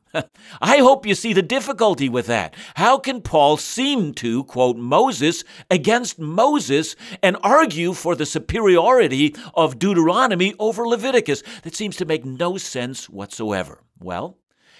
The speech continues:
as is always the case, it helps to go back to the source. So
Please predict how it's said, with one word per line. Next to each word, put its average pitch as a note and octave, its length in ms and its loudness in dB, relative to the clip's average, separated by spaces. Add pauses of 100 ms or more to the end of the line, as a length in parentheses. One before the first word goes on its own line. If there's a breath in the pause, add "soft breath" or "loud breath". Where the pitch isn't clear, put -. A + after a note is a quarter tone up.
(180 soft breath)
as F#3 220 4
is A#3+ 180 -2
always G3 400 4
the F#3+ 140 -2
case, B2+ 320 -2
it A2+ 80 -4
helps D3+ 340 -2
to E3+ 100 -8
go C#3+ 120 -2
back G2 300 -6
to G#2 80 -12
the G#2 100 -8
source. G2+ 320 -4
So - 160 0